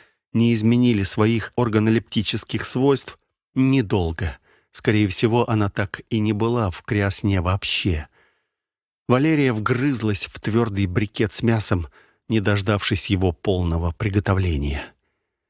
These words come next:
Сил ждать просто не оставалось. Жадно откусывая от брикета по миллиметру,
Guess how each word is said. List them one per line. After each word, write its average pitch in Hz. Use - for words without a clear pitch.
Сил 131
ждать 87
просто 85
не 101
оставалось. 85
Жадно 143
откусывая 127
от 117
брикета 117
по -
миллиметру, 113